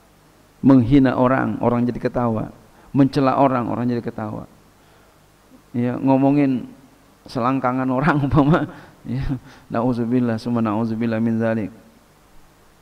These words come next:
Mengejek orang, mengejek orang. Ya, padahal beliau orang mulia, tapi ejek-ejek.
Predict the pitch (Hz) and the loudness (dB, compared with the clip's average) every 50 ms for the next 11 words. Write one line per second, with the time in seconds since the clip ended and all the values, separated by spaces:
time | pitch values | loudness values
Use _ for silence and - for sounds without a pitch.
0 | _ _ _ - _ - - - - - - - - 127 131 139 135 131 123 143 | _ _ _ -20 _ -20 -20 -20 -20 -20 -20 -4 2 4 6 6 6 6 4 2
1 | 139 - 131 135 131 143 139 127 117 113 104 90 - - - - 131 131 131 127 | 0 2 0 0 2 2 0 -2 -4 -4 -6 -8 -12 -12 -4 0 2 4 4 4
2 | 123 135 135 - - 131 135 139 131 120 113 120 - - - _ _ _ _ _ | 4 2 0 0 -2 -2 -2 -2 -2 -4 -8 -10 -16 -20 -20 _ _ _ _ _
3 | _ _ _ _ _ - _ _ _ _ _ _ _ _ _ 262 254 247 - - | _ _ _ _ _ -20 _ _ _ _ _ _ _ _ _ -20 -16 -8 -4 -4
4 | 127 127 127 - - - - - 123 120 120 127 131 127 123 117 123 127 127 123 | -2 -2 -2 -4 -6 -8 -2 0 2 2 4 2 2 2 0 0 0 2 2 2
5 | 127 127 127 127 127 131 131 135 135 131 120 - - 113 120 123 120 123 - 113 | 2 2 2 4 4 4 4 2 2 0 0 -2 -2 -2 0 0 0 0 0 0
6 | 131 123 139 127 113 - | -2 0 0 -2 -4 -6